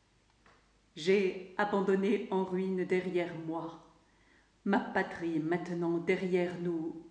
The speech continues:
mon exil. De peur qu'à ma honte, il ne devienne votre patrie.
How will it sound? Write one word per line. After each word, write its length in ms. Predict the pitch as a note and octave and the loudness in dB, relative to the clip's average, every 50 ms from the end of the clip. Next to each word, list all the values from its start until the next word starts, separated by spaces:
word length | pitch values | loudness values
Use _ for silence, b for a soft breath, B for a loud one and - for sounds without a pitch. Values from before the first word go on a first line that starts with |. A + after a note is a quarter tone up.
| - | -6
mon 300 | F3+ F3+ F3+ F3+ F3 E3 | 0 2 4 4 4 4
exil. 640 | D#3 D3 C#3 - - - D3+ D3+ C#3+ C3+ - - - - - - - - - _ _ _ _ _ b b b b b b b b b b - | 2 -2 -4 -8 -10 -12 -10 -10 -8 -8 -10 -10 -12 -14 -18 -18 -20 -20 -20 _ _ _ _ _ b b b b b b b b b b 4
De 100 | G3 G#3+ | 4 4
peur 440 | G#3+ A3 A#3 A3+ A3+ G#3 - - - | 6 6 8 8 8 8 6 4 2
qu'à 120 | A3+ G#3 | 4 4
ma 260 | G#3 G3 G#3+ - - A#3+ | 6 6 4 4 2 2
honte, 360 | A#3 A3 G#3 F#3+ - - - - - - - - - - - | 2 4 2 2 0 -4 -8 -12 -12 -14 -14 -16 -20 -10 -2
il 120 | G#3+ A3+ A#3 | 2 4 6
ne 80 | A3 | 6
devienne 420 | A3 A3 G#3 E3+ G3+ A3 G#3+ G#3 G#3 | 6 6 4 4 6 6 6 6 4
votre 440 | - - G#3+ F#3+ - - - - - - | 4 4 2 2 2 -2 -6 -10 -4 -2
patrie. 640 | G3 G3 - - - - F#3 F#3+ F#3+ F3+ E3+ - | -2 -2 -2 -6 -10 -10 -8 -6 -6 -6 -8 -10